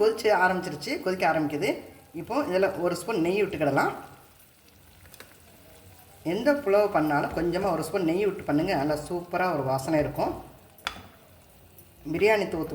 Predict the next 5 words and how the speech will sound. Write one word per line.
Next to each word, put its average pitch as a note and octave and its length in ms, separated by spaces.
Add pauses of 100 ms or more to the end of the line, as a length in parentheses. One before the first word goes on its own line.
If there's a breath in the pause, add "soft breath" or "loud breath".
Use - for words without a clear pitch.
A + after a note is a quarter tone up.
போகும், D3 280
அந்த D3 200
அளவுக்கு C#3+ 300
இருக்கும். D#3 280 (2750)
இப்போ B3 160